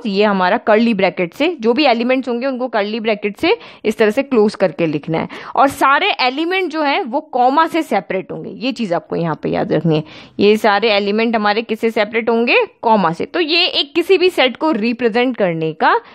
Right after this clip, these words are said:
तरीका है। Now next देखते हैं representation of set। सेट को हम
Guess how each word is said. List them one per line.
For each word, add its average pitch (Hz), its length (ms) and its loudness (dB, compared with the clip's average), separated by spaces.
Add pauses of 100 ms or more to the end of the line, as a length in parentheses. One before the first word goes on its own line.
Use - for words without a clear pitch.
(160)
तरीका 233 420 2
है। 175 280 -12 (1000)
Now 285 200 4
next 302 260 -2
देखते 311 260 -2
हैं 415 60 0
representation 269 920 -4
of 262 80 2
set। 247 260 0 (100)
सेट 285 260 0
को 339 100 0
हम 311 200 0